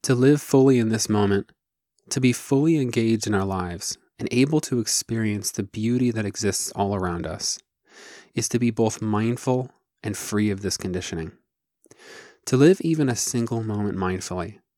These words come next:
fully alive to this moment, and without obstructions, having moved beyond the conditioning that binds us in this life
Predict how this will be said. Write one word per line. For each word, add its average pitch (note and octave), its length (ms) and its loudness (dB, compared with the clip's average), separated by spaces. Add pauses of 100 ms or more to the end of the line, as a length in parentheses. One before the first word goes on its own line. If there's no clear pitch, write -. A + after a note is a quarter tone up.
(220)
fully A#2+ 340 0
alive G#2+ 400 0
to - 100 -12
this G#2+ 200 -4
moment, G2 360 -4 (400)
and A#2 120 0
without C3+ 260 2
obstructions, A2 880 -2 (640)
having A#2+ 340 0
moved C#3 300 2
beyond A#2 580 0
the A2 80 -6
conditioning G#2+ 680 -4
that F#2+ 220 -6
binds G#2 340 -2
us G#2 200 -2
in G2 120 -4
this F#2+ 240 -6
life F#2 440 -10